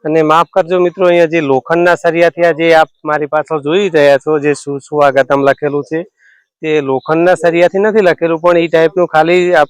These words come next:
જોઈ શકો છો, જે ઝાડ છે મેદીના, તેનાથી જ ઈ ટાઈપનું એવું બહુ સારી રીતે કટિંગ કરી અને સુસ્વાગતમ લખેલું છે. જે આપ દૂરથી જો મિત્રો આપને પહેલા બતાવ્યું, ત્યાંથી પ-, દેખાશે. અને આપ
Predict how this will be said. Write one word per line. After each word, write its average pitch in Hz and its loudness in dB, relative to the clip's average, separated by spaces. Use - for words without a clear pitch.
જોઈ 175 -2
શકો 156 -4
છો, 180 -8
જે 165 -2
ઝાડ 147 2
છે 165 -6
મેદીના, 147 0
તેનાથી 185 2
જ 180 -8
ઈ 180 -2
ટાઈપનું 180 2
એવું 175 0
બહુ 165 4
સારી 147 0
રીતે 160 -4
કટિંગ 165 -2
કરી 196 2
અને 180 0
સુસ્વાગતમ 180 0
લખેલું 151 -4
છે. 160 -6
જે 165 2
આપ 160 2
દૂરથી 160 -8
જો 175 2
મિત્રો 170 2
આપને 160 2
પહેલા 165 0
બતાવ્યું, 185 0
ત્યાંથી 156 -2
પ-, 160 2
દેખાશે. 170 0
અને 147 0
આપ 147 2